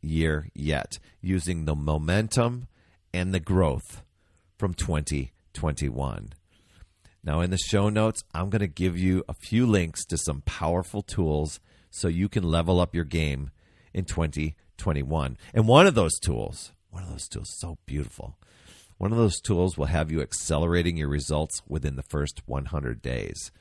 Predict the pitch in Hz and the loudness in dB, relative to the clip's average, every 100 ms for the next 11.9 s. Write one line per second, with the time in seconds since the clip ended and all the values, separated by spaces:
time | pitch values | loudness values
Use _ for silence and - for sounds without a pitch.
0 | _ _ - 80 78 85 85 78 73 - | _ _ -2 -2 -2 -2 -2 -2 -4 -2
1 | 80 78 85 76 78 73 - 67 - 60 | -4 -2 -4 -4 -4 -6 -6 -6 -6 -8
2 | - 62 64 - - - 92 - - - | -8 -10 -8 -10 -14 -10 -6 -6 -8 -12
3 | - - - - 107 - 123 - - 160 | -14 -14 -14 -12 -10 2 2 2 2 2
4 | - - - - 135 131 120 104 87 73 | 2 -14 -8 2 2 2 -2 -2 2 2
5 | 62 - _ _ _ 90 78 - 101 67 | 0 -6 _ _ _ 0 0 0 0 -2
6 | - - - _ _ _ 82 78 - 90 | -6 -18 -20 _ _ _ 0 0 0 -2
7 | - 69 - - 85 82 82 82 85 82 | -2 -6 -6 -2 0 0 0 0 0 -2
8 | - 62 57 71 55 50 53 - - _ | -2 -4 -4 -6 -4 -6 -10 -14 -16 _
9 | _ _ _ _ _ _ _ 98 76 76 | _ _ _ _ _ _ _ -6 -6 -2
10 | 78 92 90 - 92 85 85 85 90 - | 2 2 0 -2 0 2 2 0 -6 -16
11 | _ _ - - 82 - 85 80 - | _ _ -10 -4 -4 0 -2 -2 -6